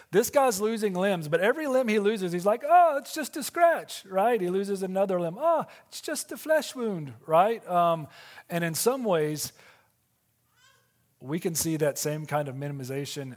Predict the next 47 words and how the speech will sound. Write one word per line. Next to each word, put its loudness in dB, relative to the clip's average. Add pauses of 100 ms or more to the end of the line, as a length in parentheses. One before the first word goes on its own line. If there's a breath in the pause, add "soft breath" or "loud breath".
ridiculous -4
minimization -8
in -10
us 0
when -8
it -16
comes -12
to -8
our -4
spiritual -6
condition -12 (300 loud breath)
apart -6
from -14
God. -4
Because -2 (160 loud breath)
here's -4
what 2
our 6
minimization -8
looks -12
like. -10
Um, -8 (320 loud breath)
we -4
say, -2
"Oh, 0
well, 0 (880 soft breath)
really, 6
I'm 4
just -6
having 0
a -2
bad 2
day," 0
or, 0 (300 loud breath)
"Really, 2
I'm -2
just -4
going -2
through -4
a -2
rough -2
patch. -4
I'm -6
really -4
not -6
that -16
bad." -14